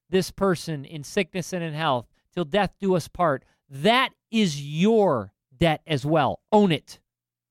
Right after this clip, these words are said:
Own it. It isn't that he brought this into the marriage and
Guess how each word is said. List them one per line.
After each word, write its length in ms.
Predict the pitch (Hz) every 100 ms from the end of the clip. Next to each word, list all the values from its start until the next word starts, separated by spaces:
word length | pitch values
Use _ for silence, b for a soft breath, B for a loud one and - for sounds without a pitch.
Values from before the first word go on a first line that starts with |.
| _ _ -
Own 240 | 240 226
it. 300 | 160 - - _ _ _ _ -
It 140 | 247
isn't 420 | 285 254 269 226 - _ -
that 240 | 208 - _ _ _ _
he 320 | 226 226 190
brought 400 | 151 175 170 -
this 240 | 180 -
into 320 | - 160 -
the 100 | 143
marriage 480 | 143 143 135 131 120
and 200 | 156 139